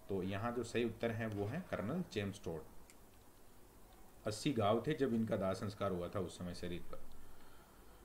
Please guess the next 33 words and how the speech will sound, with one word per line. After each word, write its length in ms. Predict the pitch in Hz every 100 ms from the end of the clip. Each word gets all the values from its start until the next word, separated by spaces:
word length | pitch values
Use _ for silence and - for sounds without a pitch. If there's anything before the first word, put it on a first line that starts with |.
| - - - - -
खानवा 360 | - 139 156 156
का 100 | 156
युद्ध 260 | 131 139
किस 260 | - 160 -
तिथि 260 | 123 -
को 140 | 131 120
हुआ 160 | 92
था? 300 | 87 85 80 - -
तेरहवाँ 280 | 107 120 127
प्रश्न 320 | 113 117 131
पूछना 360 | 120 104 120 117
चाह 160 | 107
रहा 140 | 107 110
है, 220 | 110 110
तो 420 | - 95 95 92
इसमें 280 | 104 - 117
option 380 | 110 110 104 127
में 180 | 131 123
पन्द्रह 260 | 110 113
सौ 220 | 110 131
सत्रह 520 | 123 - - - 120 127
है, 240 | 127 131 139 - - - -
पन्द्रह 260 | 98 110 117
सौ 140 | 123
अठारह 340 | 104 - 107 123
है, 220 | 123 127
सोलह, 320 | - 104 107
सोलह 640 | 107 - - - 113 117
फरवरी 360 | 120 - 113 123
पन्द्रह 340 | 120 113 110
सौ 240 | 117 127 123
सत्ताईस 520 | - 107 120 123 117
है 160 | 127